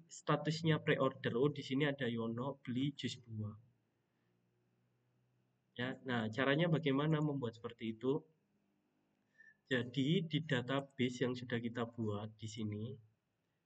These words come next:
kita tambahkan filter, add filter view. Jadi,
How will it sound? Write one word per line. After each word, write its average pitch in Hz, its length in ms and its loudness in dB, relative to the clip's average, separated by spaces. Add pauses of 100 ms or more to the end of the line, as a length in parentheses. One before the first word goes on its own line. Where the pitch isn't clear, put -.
(160)
kita 180 240 2
tambahkan 143 800 4
filter, 139 640 0 (160)
add 147 160 0 (160)
filter 127 720 -2
view. 117 240 0 (1040)
Jadi, 127 160 -2